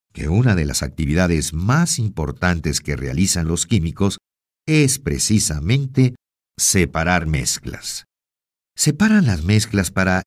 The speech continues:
identificar a las sustancias que las componen y saber cuánto hay de cada una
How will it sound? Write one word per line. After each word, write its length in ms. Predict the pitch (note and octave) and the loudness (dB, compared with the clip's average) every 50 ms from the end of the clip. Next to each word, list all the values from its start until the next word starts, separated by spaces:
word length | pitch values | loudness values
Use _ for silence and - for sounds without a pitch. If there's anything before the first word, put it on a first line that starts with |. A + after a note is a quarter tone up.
| _ | _
identificar 840 | - F3 F3+ D3+ B2+ G#2+ G2 F#2+ - C3+ B2+ A#2 F#2+ - - D#2+ D#2+ E2 | 0 0 2 2 2 0 0 -2 0 0 0 0 0 0 0 -2 0 0
a 60 | E2+ | 0
las 160 | F2+ F#2 - | -2 -2 -2
sustancias 640 | - C3 B2+ - - G2+ F2 D#2 D#2 - E2+ - - | -2 -2 -2 -2 -2 -2 -2 -2 -2 -4 -4 -4 -2
que 100 | G#2+ G2+ | -2 -2
las 160 | G2+ G2 - | -2 -2 -4
componen 640 | - C3 B2+ B2+ A#2+ G#2+ F#2 E2 F2 F#2+ A2 A2 _ _ _ _ _ _ _ - | -4 -6 -4 -2 0 0 2 2 0 -2 -2 -6 _ _ _ _ _ _ _ -6
y 100 | G#2+ - | -2 -2
saber 380 | - G2 G#2 C3+ C#3+ C3 - - - | 0 2 2 2 2 0 -2 -6 -2
cuánto 540 | - F3+ G3 G3+ G#3 G3+ - - G#2+ G2 G2 | 2 2 4 4 2 0 0 0 2 4 4
hay 140 | G#2 G#2+ | 4 4
de 160 | F#2+ F2 C#2+ - | 2 2 -2 -4
cada 280 | - D2+ C#2 C#2 B1 | -4 -4 -4 -4 -6
una 380 | A#1 A1 G#1+ G#2+ - A1 - | -6 -8 -10 -10 -10 -12 -12